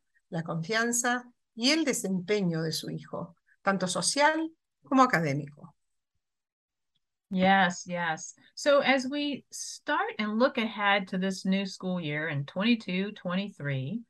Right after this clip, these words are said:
Speaker 2: we want to encourage you to be wise, immunize. That's F S P S's campaña, Be Wise, Immunize.
Speaker 1: Gracias, Linda. Sí, las, eh, vacunas son muy importantes.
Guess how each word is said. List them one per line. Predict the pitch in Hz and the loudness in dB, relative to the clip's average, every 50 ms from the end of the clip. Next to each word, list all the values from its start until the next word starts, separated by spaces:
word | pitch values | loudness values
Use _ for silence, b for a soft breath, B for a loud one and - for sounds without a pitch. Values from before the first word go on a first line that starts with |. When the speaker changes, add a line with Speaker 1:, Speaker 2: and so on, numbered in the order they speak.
| _ _ B B B B B B B B | _ _ B B B B B B B B
Speaker 2:
we | - 165 185 196 | -8 -4 -2 0
want | 208 226 233 240 | 0 2 4 6
to | |
encourage | 254 262 247 - 311 302 302 277 233 | 6 4 4 4 2 4 2 2 0
you | 226 208 220 240 | -2 -2 -2 -2
to | - - 131 135 | -2 -2 -2 -2
be | 123 120 117 143 156 220 269 | -2 -2 -2 0 2 2 2
wise, | 285 277 269 262 269 269 269 269 247 240 | 2 4 4 6 6 4 4 2 -2 -4
immunize. | 190 214 208 196 190 185 165 147 135 131 127 131 135 - | -4 -4 -2 0 2 2 2 2 0 0 0 0 -2 -2
That's | 196 220 240 247 - - - | 0 0 0 0 -2 -2 -2
F | - 254 302 - | 0 0 0 0
S | 349 302 - 320 294 | -2 -4 0 0 0
P | 294 262 - | 2 2 2
S's | 226 247 254 - 277 262 247 | 2 2 2 2 0 -4 -2
campaña, | - 214 190 185 233 233 247 269 269 269 262 240 240 | 0 0 2 4 6 6 6 4 2 2 0 0 -2
Be | - - - 147 139 170 233 320 359 | -2 -6 -6 -4 -2 0 0 0 2
Wise, | 269 190 180 180 214 262 320 370 - - - | 2 2 4 4 4 2 0 -4 -8 -12 -6
Immunize. | - 175 226 247 247 254 254 254 294 320 339 277 - - - - 185 - - - - _ _ _ _ _ _ _ _ _ _ _ _ _ _ _ _ _ - - b b b b b - | 0 4 6 6 8 8 6 4 2 0 -2 -4 -6 -8 -10 -12 -14 -14 -16 -18 -20 _ _ _ _ _ _ _ _ _ _ _ _ _ _ _ _ _ -20 -20 b b b b b 2
Speaker 1:
Gracias, | - 269 311 311 302 311 277 262 214 | 6 6 6 6 8 6 6 6 4
Linda. | 208 202 185 175 170 165 | 2 2 2 2 2 2
Sí, | 165 - - - 311 311 214 160 - - _ _ b b b b b _ | 2 0 2 2 2 0 0 -4 -8 -14 _ _ b b b b b _
las, | - 180 180 190 196 190 - - - | -6 -2 0 2 2 2 0 -2 -2
eh, | - 220 175 170 | -2 0 0 2
vacunas | 165 170 170 170 - 240 254 294 370 381 - | 2 2 0 2 2 4 6 6 6 6 4
son | - - 190 | 2 2 0
muy | 190 180 180 | -2 -2 0
importantes. | 180 180 180 214 208 - 311 320 320 269 - 240 - - 139 - - | 0 0 0 0 0 2 4 4 4 2 0 -4 -8 -14 -14 -14 -14